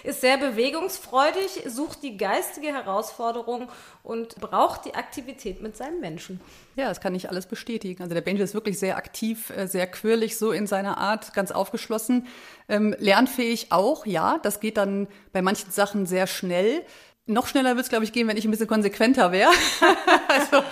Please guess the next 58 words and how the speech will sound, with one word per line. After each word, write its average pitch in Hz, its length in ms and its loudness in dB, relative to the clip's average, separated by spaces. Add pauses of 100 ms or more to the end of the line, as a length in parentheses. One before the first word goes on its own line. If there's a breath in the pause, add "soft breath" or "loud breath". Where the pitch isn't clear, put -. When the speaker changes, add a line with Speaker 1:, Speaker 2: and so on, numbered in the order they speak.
(320 loud breath)
Speaker 2:
das 240 160 0
haben 269 140 6
wir 247 80 10
ja 220 140 8
auch 254 120 6
die 254 140 4
Hundetrainer 226 680 4
gesagt. 214 560 0
Äh, 226 220 0
in 202 80 -4
erster 202 240 0
Linie 233 180 0
erzieht 233 280 -4
man 196 100 -4
eigentlich 226 220 -6
das - 180 -8
Härchen, 196 460 0
ne? 208 160 -6 (480 loud breath)
Doch, - 220 2
ich - 160 -6
muss 247 120 0
sagen, 254 180 4
ich 247 120 -2
hatte 269 140 -2
ja 240 140 2
schon 233 160 -4
als 185 200 -6
Kind, 269 420 -6
ähm, 240 280 -2
einen 185 120 -4
Hund. 285 340 -2
Das 214 140 -6
war 202 100 2
damals 214 500 -2
ein 180 120 -8
Puli. 269 560 2
Und 208 380 -4
da 185 100 2
merke 220 260 2
ich 285 140 -2
tatsächlich 240 300 -4
schon 226 120 0
deutlich 214 280 0
den 214 100 -4
Unterschied, 226 500 -4
dass 214 120 -4
der 202 100 -2
Benji 214 500 -2 (280 loud breath)
in 208 120 -2
so 202 120 -2
Sachen, 220 440 4
wie 208 140 -2
er 202 400 4
Sachen 226 240 2
kombiniert, 226 800 2
dass 226 160 4
er 226 240 2
wirklich 277 460 -2